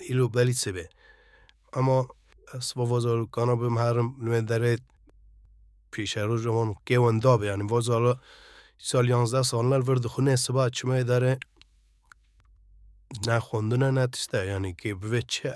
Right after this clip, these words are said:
ez jî nizanin. Yani, ku wan hê, vê demê de tevlihev e, yani, em nikarin herin, şev e,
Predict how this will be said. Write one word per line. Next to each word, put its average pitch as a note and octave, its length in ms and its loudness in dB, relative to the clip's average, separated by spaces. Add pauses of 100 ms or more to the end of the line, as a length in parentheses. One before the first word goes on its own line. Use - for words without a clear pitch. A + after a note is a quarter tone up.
ez B2+ 80 2
jî A#2+ 120 0
nizanin. E2+ 440 -6 (680)
Yani, G#2+ 240 -2 (240)
ku B2 100 -4
wan A#2+ 260 2
hê, A#2 200 0 (300)
vê G#2+ 160 -4
demê A2 300 -2
de B2 100 -4
tevlihev G#2 520 -4
e, D2 140 -16
yani, F2+ 140 -14
em G2+ 280 -4
nikarin G#2 520 -4 (480)
herin, A2 440 -2 (160)
şev C#3 500 0
e, E2+ 120 -10